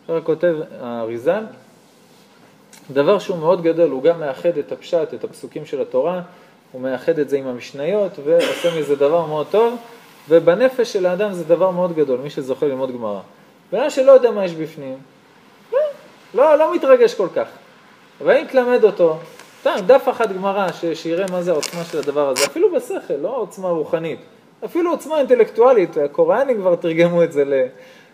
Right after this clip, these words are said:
רק בשביל לקבל קצת שכל, אז הוא כבר מסתכל על זה אחרת.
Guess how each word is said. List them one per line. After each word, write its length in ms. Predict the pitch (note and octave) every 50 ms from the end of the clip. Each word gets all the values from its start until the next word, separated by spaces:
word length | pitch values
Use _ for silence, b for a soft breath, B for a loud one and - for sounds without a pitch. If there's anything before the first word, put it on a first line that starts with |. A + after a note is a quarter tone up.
| B _ -
רק 120 | D#3+ E3+
בשביל 240 | F3 F#3 F3 F#3 F3
לקבל 300 | D#3 - E3+ D#3 F3 E3
קצת 260 | D3+ - - D3 -
שכל, 360 | - - C3+ B2 - B2 A#2+ - - - b b b b b b b _ _ _ _ - -
אז 180 | A2+ B2 A#2+ A2+
הוא 160 | C3 B2+ B2+
כבר 220 | A#2+ B2+ A#2+ B2+ C#3+
מסתכל 320 | D3 - - E3 - F3+
על 100 | F3+ F3
זה 100 | F3 F#3+
אחרת. 380 | F3+ - B3+ B3+ A3 F#3 E3+